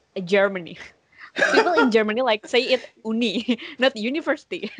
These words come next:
Speaker 1: <laughs> They say
Speaker 2: Ye-,
Speaker 1: uni.
Speaker 2: yes,
Speaker 1: <laughs>
Speaker 2: yes. We, yeah, yeah, yes. We do, we, we, we do really say that, yes. Like, I don't, <laughs>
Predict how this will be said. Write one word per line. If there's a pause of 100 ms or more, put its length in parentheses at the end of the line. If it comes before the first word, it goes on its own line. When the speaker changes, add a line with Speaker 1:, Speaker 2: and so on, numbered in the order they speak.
Speaker 1:
<laughs>
They
say
Speaker 2:
Ye-,
Speaker 1:
uni.
Speaker 2:
yes, (240)
Speaker 1:
<laughs>
Speaker 2:
yes. (680)
We,
yeah,
yeah,
yes. (520)
We
do, (140)
we, (320)
we,
we
do
really
say
that,
yes. (580)
Like, (340)
I
don't, (220)
<laughs>